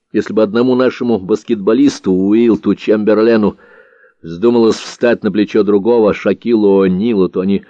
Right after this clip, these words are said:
свободно могли бы здесь пройти. Воздух в проходе чистый, никаких дурных запахов. Ничего похожего на узкие лабиринты, в которых я лазил тридцать пять лет назад.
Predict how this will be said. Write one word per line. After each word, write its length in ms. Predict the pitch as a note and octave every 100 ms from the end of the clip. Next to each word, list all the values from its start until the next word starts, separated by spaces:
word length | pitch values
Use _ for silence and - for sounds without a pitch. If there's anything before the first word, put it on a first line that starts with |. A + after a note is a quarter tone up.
| _ - _
свободно 540 | - F#2 E2+ G2+ F2
могли 240 | F#2+ F2+
бы 80 | F#2+
здесь 220 | D#2+ F#2
пройти. 480 | - F#2 - - - _ _ _ _ _ _ _ _ _ _ _ _
Воздух 480 | - F3+ F3 G#2 G2+
в 20 |
проходе 460 | - G2+ - F#2+ G2
чистый, 580 | - - F#3 - D#3 C#3
никаких 380 | G#2 F2+ - B2+
дурных 280 | F2 G2+ G#2+
запахов. 680 | F#2 F2 E2+ F2+ - - _ _ _ _ _ _
Ничего 480 | - - - G2+ F#2+
похожего 540 | F2+ F2 A2+ G2+ G2 - - - -
на 140 | F#2+ G#2+
узкие 460 | A2+ - - G2+
лабиринты, 800 | G2 G2 F#2+ F#2 G2 F2+ G2 F2 - _
в 60 |
которых 340 | - F#2+ F#2+ -
я 100 | G2
лазил 340 | G2+ F2 F#2+
тридцать 640 | F2+ F#2 F#2+ - - F#2+ -
пять 280 | F#2 F2+
лет 260 | E2+ F2+ -
назад. 500 | F2 D#2+ F2 E2+ -